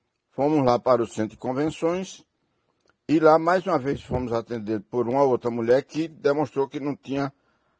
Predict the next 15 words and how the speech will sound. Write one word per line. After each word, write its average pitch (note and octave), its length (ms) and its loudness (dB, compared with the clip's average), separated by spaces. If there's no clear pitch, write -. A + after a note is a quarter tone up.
absolutamente D3 1040 0
nada C3 720 4
para A#2 560 4
apresentar A2 800 -2
para G2 680 0
as F2+ 160 -14
pessoas F2+ 480 -10
que - 80 -14
eu E2+ 60 -10
tava F2+ 420 -2
visitando. F#2 640 -8
E G#3 140 -4
chegou F#3+ 380 6
a F3+ 40 10
dizer F3+ 560 2